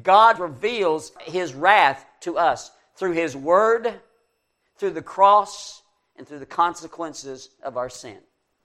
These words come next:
But then let's go to another point, and that is the reason for God's wrath. God gives us the reason for his wrath. Look at verse eighteen.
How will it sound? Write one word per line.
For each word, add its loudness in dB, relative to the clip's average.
But -6
then -8
let's -4
go -4
to -14
another -2
point, -10
and -10
that -2
is -6
the -14
reason -10
for -16
God's -8
wrath. -14
God 4
gives -6
us -8
the -16
reason -8
for -14
his -16
wrath. -6
Look -8
at -16
verse -8
eighteen. -12